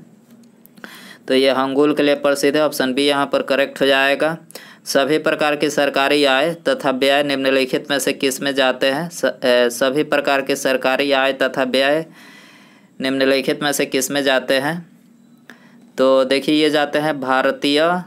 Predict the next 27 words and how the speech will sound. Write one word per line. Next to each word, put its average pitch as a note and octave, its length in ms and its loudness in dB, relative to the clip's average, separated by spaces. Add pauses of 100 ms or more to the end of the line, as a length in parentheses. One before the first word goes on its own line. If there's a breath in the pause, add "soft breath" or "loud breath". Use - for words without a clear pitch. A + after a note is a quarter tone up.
(100)
समेकित C#3+ 680 -2
निधि C3 300 0
में। A2+ 160 -2
ठीक C#3 240 -4
है, D3+ 80 0
ऑप्शन C3 280 -4
डी C#3 100 0
करेक्ट C#3 380 -2
हो C#3 60 2
जाएगा। C#3 500 0 (140)
अगला C3+ 220 0
क्वेश्चन C#3 460 0
है, E3+ 160 -4 (220)
रक्त C#3+ 360 0
के D3+ 140 0
वर्गीकरण C#3+ 600 2
का C#3+ 120 -2
सिद्धांत C#3 440 -2
किसने C#3 360 -2
दिया? C3+ 340 0 (680 loud breath)
रक्त C#3 340 0
के C#3+ 140 0
वर्गीकरण C3+ 1000 0
का C#3 140 0
सिद्धांत C3+ 460 -2
किसने C3+ 400 -4
दिया? C3+ 380 0